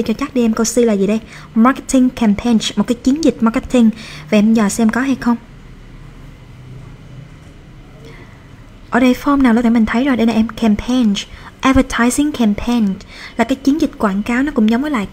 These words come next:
marketing campaign, form nào rồi em cùng đọc nha. Thêm vào đó thì cái sự phát động cái chiến dịch quảng cáo international,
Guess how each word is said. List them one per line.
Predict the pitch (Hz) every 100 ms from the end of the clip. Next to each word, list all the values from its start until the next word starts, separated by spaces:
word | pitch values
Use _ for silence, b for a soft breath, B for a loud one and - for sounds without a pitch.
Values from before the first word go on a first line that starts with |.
| -
marketing | 240 269 - 247
campaign, | 226 220 196 233 220
form | - 254
nào | 240
rồi | 196
em | 196
cùng | 208 196
đọc | 196 220
nha. | 254 233 B B B B
Thêm | - 302
vào | 247
đó | 202 208 269 415 -
thì | 226 220 202 - -
cái | 320
sự | - 202
phát | - 294 311
động | 226 190
cái | 240
chiến | - 285 330
dịch | 233
quảng | - 185
cáo | 208 220 311
international, | 254 240 226 226 285 - 202